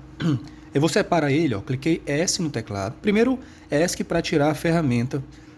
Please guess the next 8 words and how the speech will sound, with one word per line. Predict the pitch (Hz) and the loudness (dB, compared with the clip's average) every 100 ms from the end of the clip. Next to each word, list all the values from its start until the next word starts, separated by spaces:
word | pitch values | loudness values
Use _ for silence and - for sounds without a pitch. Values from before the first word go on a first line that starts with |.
| - - | -20 -2
<clears throat> | 285 - 226 139 127 - 226 220 - 202 135 104 - - - - - | 0 0 -2 -4 -6 -4 -2 -2 -4 -2 -2 -6 -14 -20 -20 -20 2
pra | 131 | 2
tirar | 139 151 143 | 4 4 4
a | |
ferramenta | 139 143 143 131 131 139 | 2 -2 0 0 -2 -2
de | 135 135 | -4 -2
mensure, | 139 135 139 139 92 98 | -2 0 -2 -4 -6 -4
né, | 123 | -4